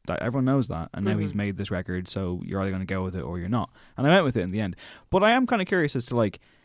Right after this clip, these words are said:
Speaker 1: why? I mean, do you know what I mean? I mean, I mean,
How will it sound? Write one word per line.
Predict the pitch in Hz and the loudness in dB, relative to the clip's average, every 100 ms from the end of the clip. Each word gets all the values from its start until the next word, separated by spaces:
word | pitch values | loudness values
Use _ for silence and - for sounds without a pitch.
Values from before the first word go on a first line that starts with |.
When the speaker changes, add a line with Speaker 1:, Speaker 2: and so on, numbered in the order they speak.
| _ _ _ _ _ 156 160 - - | _ _ _ _ _ -14 -14 -8 2
Speaker 1:
why? | 440 294 - - - - | 4 4 0 -10 -18 -10
I | 214 | -2
mean, | 240 240 | 0 2
do | 302 | 4
you | |
know | 302 269 | 4 4
what | |
I | 247 | 4
mean? | 247 | 2
I | 240 | 2
mean, | 233 | 2
I | |
mean, | 240 240 | 4 4